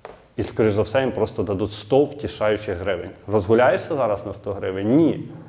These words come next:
Потрібно з цим боротись? Так. Як з цим можна боротись? Висвітлюючи це все.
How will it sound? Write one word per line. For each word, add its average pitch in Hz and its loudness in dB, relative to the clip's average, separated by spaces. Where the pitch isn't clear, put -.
Потрібно 139 2
з 196 -4
цим 180 2
боротись? 123 0
Так. 131 2
Як 104 2
з - -10
цим 160 0
можна 113 -2
боротись? 95 -6
Висвітлюючи 113 0
це - -16
все. - -12